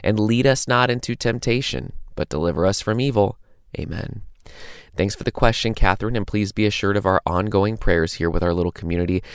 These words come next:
as you work through how best to move through this experience. Let's start with some, some thoughts from she's single mag dot com to get us started. So first, accept the reality of the situation.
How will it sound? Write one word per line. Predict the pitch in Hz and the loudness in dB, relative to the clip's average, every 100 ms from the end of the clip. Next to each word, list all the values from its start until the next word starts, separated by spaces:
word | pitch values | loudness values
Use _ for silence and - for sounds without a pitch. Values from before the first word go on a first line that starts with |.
| - - | -6 2
as | 110 113 | 4 6
you | 120 | 4
work | 104 98 135 151 - | 4 4 4 4 -2
through | 95 107 98 90 | 0 4 4 2
how | 90 90 | 2 2
best | - 90 - - | 2 0 0 -4
to | |
move | 90 90 120 110 | -4 -2 -2 -4
through | 87 82 90 | -2 0 0
this | 90 - | -2 -4
experience. | - - 98 110 78 69 - - - - - | -8 -8 -6 -4 -4 -4 -6 -12 -18 -20 -4
Let's | 143 220 - | 2 2 2
start | 254 - | -2 0
with | 151 143 | 0 0
some, | - 107 | -2 -2
some | - - - 101 | -2 -6 -6 -4
thoughts | 101 104 95 | 4 4 4
from | - 90 82 80 | 2 2 2 -2
she's | - - 143 - | -6 -2 -2 0
single | - 117 117 | 0 2 4
mag | 98 92 92 | 4 4 4
dot | 90 - | 2 0
com | 95 80 69 | -2 -4 -4
to | |
get | 78 80 | -4 -4
us | - | -4
started. | - 78 76 58 | -4 -2 -2 -4
So | - | -6
first, | 113 120 117 - - | -2 -2 -2 -2 -6
accept | - 135 123 - - | 0 2 2 -2 -4
the | 113 | 0
reality | 117 95 92 92 90 | 4 6 4 2 0
of | - | -2
the | 87 | -2
situation. | - - - 64 - - | -6 -6 -4 -4 -4 -6